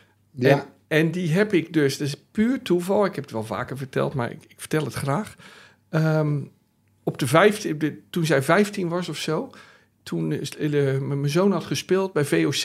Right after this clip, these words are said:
Speaker 2: hier in Rotterdam een wedstrijd. En hij liep nog met wat vrienden te voetballen en ik stond langs die lijn. En toen was er een be-, wedstrijd van de B eens van volgens mij Concordia uit Delft. Daar speelde zij toen en Alexandria uit Rotterdam.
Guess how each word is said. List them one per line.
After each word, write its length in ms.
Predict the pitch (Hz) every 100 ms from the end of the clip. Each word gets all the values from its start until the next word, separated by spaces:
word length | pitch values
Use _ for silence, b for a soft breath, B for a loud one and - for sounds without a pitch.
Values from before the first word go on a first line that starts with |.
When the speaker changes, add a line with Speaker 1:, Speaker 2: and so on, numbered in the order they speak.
| 180
Speaker 2:
hier 300 | 180 170 147
in 60 |
Rotterdam 420 | 139 135 143 117 123
een 60 |
wedstrijd. 420 | 117 139 - 147
En 120 | 120 127
hij 120 | 131
liep 140 | 143
nog 120 | 151
met 140 | 139 135
wat 140 | 123
vrienden 300 | - 156 139
te 100 | 127
voetballen 360 | 110 135 139 135
en 60 | 131
ik 80 |
stond 220 | - 165 151
langs 220 | 139 -
die 120 | 139
lijn. 240 | 135 151 170 B B B
En 120 | 151
toen 120 | 160
was 200 | 180 202
er 100 | 196
een 320 | 156 151 156 156 -
be-, 140 | 147 -
wedstrijd 400 | 143 202 185 -
van 140 | 165
de 60 | 143
B 60 | 147
eens 580 | 156 170 247 - - - b b
van 380 | b - 147 147
volgens 300 | 139 156 131
mij 440 | 139 175 180 165 143
Concordia 600 | - 156 - 208 208 165
uit 200 | 120 139
Delft. 260 | 139 180 208
Daar 80 | 147
speelde 320 | - 180 175
zij 160 | 165 160
toen 300 | - 165 170
en 200 | 147 139
Alexandria 600 | 156 156 - 196 175 151
uit 160 | 147 143
Rotterdam. 500 | 139 117 101 95